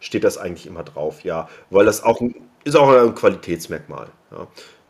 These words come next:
Manchmal fragt man auch nach einem Jahr, warum steht da das Herstellungsjahr nicht, aber du kannst dir sicher sein, das Jahr, äh, also das, das Öl, was da gepresst wird, ist in der Regel anderthalb Jahre haltbar, ja. Und das sieht man dann halt am M H D.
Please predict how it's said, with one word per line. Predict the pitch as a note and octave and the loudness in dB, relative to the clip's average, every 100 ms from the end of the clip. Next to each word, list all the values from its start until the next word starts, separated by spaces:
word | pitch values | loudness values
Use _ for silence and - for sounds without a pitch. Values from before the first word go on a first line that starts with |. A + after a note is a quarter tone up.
| _ _ _ | _ _ _
Manchmal | B2+ B2 D3 | 0 2 4
fragt | D#3 C#3 - | 2 2 0
man | B2 | 0
auch | A#2 | 0
nach | B2 - | 0 -2
einem | A2 | -4
Jahr, | F#2 F#2+ A#2+ C#3+ | -2 0 2 2
warum | A2 A2 | 0 -2
steht | - A2+ | -4 -2
da | |
das | G2+ F#2+ | 0 0
Herstellungsjahr | A2 A#2 C3+ C3 - B2 | 0 -2 -4 -6 -2 -2
nicht, | B2+ B2 | -2 -4
aber | G#2+ G#2+ | -2 -2
du | - - | -2 -14
kannst | - G#2+ A#2+ | 0 0 0
dir | |
sicher | G2 A2 A#2 | -6 -2 -2
sein, | A2 G#2+ G#2+ G#2+ - - | 2 2 2 -2 -14 -6
das | G2+ - | -4 0
Jahr, | G#2+ A#2 A#2 A2 | 2 4 2 2
äh, | |
also | A#2+ G2+ G#2 G2+ | 0 2 0 -2
das, | G2 F#2+ | -6 -6
das | A2+ G2 - | -8 -10 -4
Öl, | G#2+ G#2 | -2 -2
was | - | -4
da | |
gepresst | G#2 G2 G#2+ - | -4 -4 -6 -6
wird, | G#2 - | -8 -8
ist | F#2+ | -8
in | G#2+ | -4
der | G2 | -2
Regel | G2+ G2+ | 0 0
anderthalb | G2+ G#2 F#2+ F#2+ | -2 -4 -4 -6
Jahre | - F#2 F2 E2+ - _ | -2 -2 -2 -8 -10 _
haltbar, | - A2 C#3+ D#3 E3+ - _ _ _ - | -4 -4 0 -4 -4 -10 _ _ _ -10
ja. | F2+ A2+ _ _ _ | -10 -10 _ _ _
Und | A2+ | -2
das | G2+ - | -2 0
sieht | A2+ | -4
man | A2 | 4
dann | G#2+ G#2 | 4 6
halt | G2+ | 2
am | - G2 | 2 -8
M | - F#2 | -6 -6
H | E2+ | -6
D. | D#2+ D#2+ | -6 -8